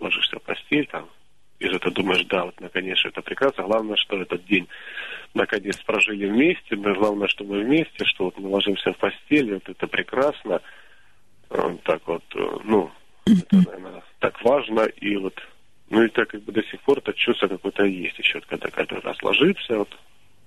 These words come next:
спать уже, главное, что мы вместе, да, то есть ничего не важно там вокруг, что там, вот главное, что мы вместе, что мы вместе ложимся, да. Вот такое вот есть какая-то вот определенная ниточка вот эта сохранилась.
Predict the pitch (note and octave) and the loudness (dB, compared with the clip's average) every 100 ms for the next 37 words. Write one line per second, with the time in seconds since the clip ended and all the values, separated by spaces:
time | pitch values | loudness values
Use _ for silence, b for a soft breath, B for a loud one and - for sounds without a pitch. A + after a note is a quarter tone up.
0 | - - - - - - F2+ F2 F2+ G2 | -12 -12 -2 -2 -2 -8 -8 -6 -4 2
1 | G2+ F#2+ - F#2+ F#2+ F#2 F#2+ F2 - - | 2 0 -8 -8 -8 -2 2 2 0 -4
2 | F2 G#2 E2 - F#2+ - F2+ A2 F#3+ A3+ | 2 2 0 -6 -4 0 2 4 4 2
3 | A#2 - F#2+ G2 - F#2 - - F2+ G2+ | -2 -2 0 -2 -4 -8 -6 -2 0 0
4 | - B2+ D#3 A#2 G#2 G2 E2+ E2 D#2+ - | 2 2 2 -2 -2 -2 -4 -8 -12 -12
5 | F2+ - F2+ A2+ G#2+ G2 - F2 E2+ E2 | -6 -2 4 4 6 2 2 2 2 0
6 | D#2+ - - - - B B B B B | -6 -8 -6 -6 -6 B B B B B
7 | B B - - A2 G#2 - - G#2+ F2+ | B B -14 -10 -8 0 0 2 2 2
8 | G2 F#2+ - - E2+ E2 E2+ - - F#2+ | 2 2 0 -4 -2 0 -2 -4 -10 0
9 | F#2 F2+ F#2 F#2+ F2 - F#2+ F#2+ - E2+ | 2 6 6 6 6 0 -2 -6 -2 -4
10 | - - - - - - F#2+ F2 E2 | -4 -12 -16 -10 -4 0 4 6 4